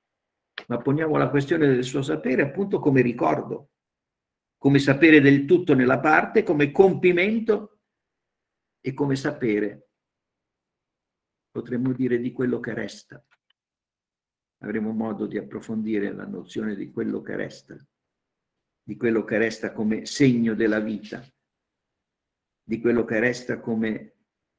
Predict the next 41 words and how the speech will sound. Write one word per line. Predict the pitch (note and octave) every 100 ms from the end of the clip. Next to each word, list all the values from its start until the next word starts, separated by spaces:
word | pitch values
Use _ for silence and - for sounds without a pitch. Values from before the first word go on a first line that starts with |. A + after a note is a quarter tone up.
| _
sapere | - A#2+ A2+ C3+ B2+ A2+
del | A2+ G#2
tutto | C#3+ C3+ B2
e |
della | A2 A2 A2
parte | C3 C3+ C3+ -
che | G#2+
si | - A2
dà | A#2 A#2+
a |
vedere | A2+ A2+ B2 B2
nel | A#2+ A#2+
resto, | A2+ C3+ A#2 - - - - _ _ _ _ _ _ _ _ _ _ -
in | B2+ A#2+
fin | - B2 A2+
di | A#2+
vita, | A#2 G#2+ G#2+
dicevamo | G2 G2 - G2 G2+ G#2
prima, | G#2 G2+ G2 G#2
no? | B2+ C3+ -
In | G#2 G2+
fin | B2 A#2
di | A2
vita. | G#2+ G2+ - - C3+ _ _ _ _ _ _ _ _ _ _ _ _ _ _ _ _
La | A2+ G#2+ - - - -
scrittura | - A#2 A#2+ - C3 A#2+
alfabetica | A2+ A#2+ A2+ A#2 A#2 A2+
della | G#2 G#2
tomba, | - B2 F#2+ F2+ F#2
no? | G2+
Su | - F#2+
questo | G2 G2 F#2+
potremmo | - G#2 G2+
lavorare | G2+ G2+ G2+ G2+ G2+
tantissimo. | G2 G2 G2 G#2+ - - F#2
Che | A2+
cos'è | G#2+ G#2+ G#2+
la | G#2 G2+
tomba | A2 G#2+ G2 F#2+ -
se | G#2+
non | G#2+ A2 C3